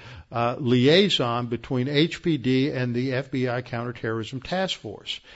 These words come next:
And he retired from this job in nineteen ninety-nine, two years before nine eleven. And what the stories he tells me will scare you to death. That, that part of his job was to try,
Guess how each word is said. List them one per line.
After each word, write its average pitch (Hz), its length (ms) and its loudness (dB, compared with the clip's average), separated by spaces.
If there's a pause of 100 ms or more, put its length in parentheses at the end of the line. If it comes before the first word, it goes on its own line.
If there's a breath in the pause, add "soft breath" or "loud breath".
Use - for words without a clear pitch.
(300 loud breath)
And 131 200 2
he 160 160 2
retired 156 920 2 (260 loud breath)
from 127 180 0
this 127 180 4
job 127 480 2
in 123 220 0
nineteen 170 500 2
ninety-nine, 131 560 0
two 165 180 -2
years 131 300 2
before 127 320 -4
nine 113 300 -2
eleven. 139 420 -2 (640 loud breath)
And 135 360 2
what 131 360 0
the 127 140 2
stories 214 560 2
he 156 160 0
tells 175 480 0
me 107 360 -6 (600 soft breath)
will 127 140 2
scare 170 320 2
you 170 140 4
to 180 60 -4
death. 220 480 -2 (800 soft breath)
That, 147 400 4
that 143 420 2
part 214 200 4
of 202 60 4
his 170 240 8
job 156 340 4
was 151 220 0
to 139 140 2
try, 151 320 -4